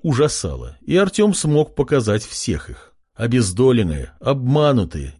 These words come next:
и озлобленные. Десятки тысяч. Всем им, когда забирали их из домов,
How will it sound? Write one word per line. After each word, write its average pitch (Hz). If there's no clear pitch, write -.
и 139
озлобленные. 85
Десятки 127
тысяч. -
Всем 180
им, 98
когда 104
забирали 104
их 95
из 95
домов, 127